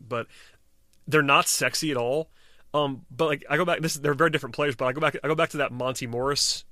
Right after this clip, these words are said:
draft where Monty Morris fell way too far 'cause it was like, "All right, well, he's a backup point guard." And I, I get that that's not in demand in a lot of ways.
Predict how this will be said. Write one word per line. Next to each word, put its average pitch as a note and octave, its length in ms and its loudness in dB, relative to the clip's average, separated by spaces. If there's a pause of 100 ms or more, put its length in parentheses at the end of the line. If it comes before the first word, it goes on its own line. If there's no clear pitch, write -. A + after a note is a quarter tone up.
draft C#3+ 460 0
where C3 140 -2
Monty C#3 240 -2
Morris C3 240 -4
fell B2+ 320 0
way B2 260 -2
too C3+ 180 -4
far B2+ 380 -2
'cause A#2 100 -10
it A#2+ 60 -10
was A#2 140 -6
like, A#2 160 -6
"All D3 100 -2
right, C#3+ 220 2
well, C3 80 -4
he's C#3 160 -2
a B2+ 40 -10
backup C3 240 0
point C3 160 -10
guard." A2 280 -12 (640)
And D3 120 4
I, C#3+ 160 6
I D3+ 120 4
get D3 340 2
that C#3 160 0
that's C3+ 240 2
not C#3+ 280 0 (100)
in C3+ 180 -2
demand C3 540 -4 (240)
in D#3 160 -2
a - 20 -2
lot D#3+ 200 2
of D3+ 60 -2
ways. E3 440 0